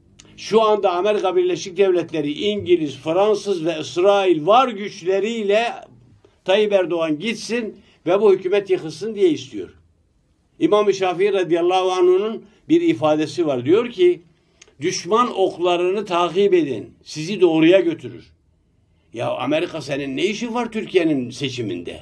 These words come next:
İngiliz senin ne işin var? İsrail, Yunanistan. Yunanistan şu anda işi gücü bırakmış, muhalefetle beraber hareket ediyor. Ve bunu bizim milletimizin görmesi lazım. Milletimiz görmezse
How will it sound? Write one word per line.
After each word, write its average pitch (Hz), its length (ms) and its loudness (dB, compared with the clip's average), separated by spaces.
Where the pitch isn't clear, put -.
İngiliz 175 560 0
senin 143 360 -2
ne 202 100 0
işin 202 380 0
var? 101 180 -6
İsrail, 165 800 0
Yunanistan. 180 840 4
Yunanistan 202 580 0
şu 208 200 -4
anda 175 320 -2
işi 185 280 -6
gücü 160 300 -6
bırakmış, 202 520 -2
muhalefetle 131 640 -2
beraber 233 320 0
hareket 143 460 -2
ediyor. 82 300 -8
Ve 123 180 0
bunu 185 220 4
bizim 180 200 -6
milletimizin 160 580 -6
görmesi 143 460 -2
lazım. 139 300 -2
Milletimiz 156 580 -4
görmezse 190 760 2